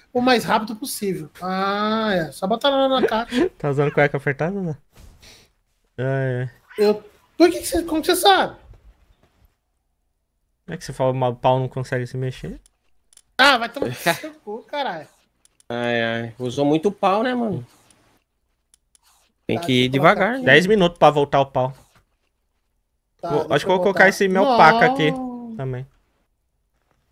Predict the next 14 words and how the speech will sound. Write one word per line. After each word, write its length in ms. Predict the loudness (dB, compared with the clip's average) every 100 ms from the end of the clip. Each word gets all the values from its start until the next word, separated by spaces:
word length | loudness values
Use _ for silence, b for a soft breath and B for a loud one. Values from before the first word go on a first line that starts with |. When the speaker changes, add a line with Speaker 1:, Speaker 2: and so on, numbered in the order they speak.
| _ _ _ _ -20 -20 _
Speaker 2:
Tô 100 | -2
com 160 | -2
fome, 400 | 0 4 4 4
velho. 320 | 2 2 2 -2 -20 _ _ _ _ _ _ _ _ _ _ _ _ _
Ué, 100 | 0
cadê 180 | 4 6
a 100 | 8
carne 200 | 10 10
Speaker 3:
Pau, 80 | 8
Speaker 2:
que 60 |
eu 60 | 0
Speaker 3:
pau. 80 | 2
Speaker 2:
tinha 180 | 2
aqui? 400 | 0 0 0 0